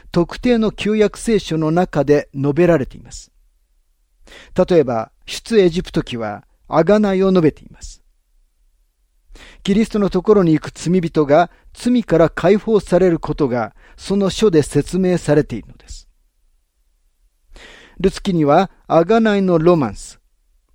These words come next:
贖いの愛の面が語られており、エステル記には、摂理のロマンスがあり、ヨブ記は、悔い改めを教えていると思います。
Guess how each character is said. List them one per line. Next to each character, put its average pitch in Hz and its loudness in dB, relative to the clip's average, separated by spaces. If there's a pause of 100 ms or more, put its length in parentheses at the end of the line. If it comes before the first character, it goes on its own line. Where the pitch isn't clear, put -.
贖 190 0
い - 0
の 185 -2
愛 226 4
の 165 0
面 165 2
が 160 2
語 139 -2
ら 156 4
れ 127 -6
て 123 -8
お 107 -8
り、 104 -18 (560)
エ 170 2
ス 165 -4
テ 170 2
ル 147 -2
記 147 -4
に 123 0
は、 160 -2 (380)
摂 226 -2
理 165 0
の 165 4
ロ 202 6
マ 165 4
ン 147 0
ス 156 -6
が 151 4
あ 117 -2
り、 104 -16 (420)
ヨ 175 4
ブ 165 2
記 131 -6
は、 170 2 (280)
悔 240 2
い 226 2
改 170 0
め 208 2
を 160 2
教 160 0
え 151 0
て 156 -4
い 156 2
る 165 -2
と 180 0
思 120 -2
い - -12
ま 95 -20
す。 - -20